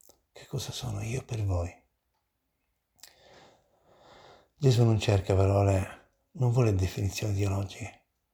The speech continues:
ma cerca rapporti di amicizia. "Che cosa ti è successo quando mi hai incontrato?"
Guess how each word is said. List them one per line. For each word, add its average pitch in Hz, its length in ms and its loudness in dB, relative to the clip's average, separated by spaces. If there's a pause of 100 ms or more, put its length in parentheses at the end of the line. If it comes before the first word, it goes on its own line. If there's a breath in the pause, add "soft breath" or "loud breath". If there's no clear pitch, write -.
(140)
ma - 80 -14
cerca 117 400 -8
rapporti 107 460 -8
di 104 80 -8
amicizia. - 520 -12 (1200 soft breath)
"Che - 160 -18
cosa - 280 -8
ti 113 100 -14
è - 20 -8
successo - 560 -8
quando 101 260 -6
mi 98 100 -4
hai 98 60 -4
incontrato?" - 640 -10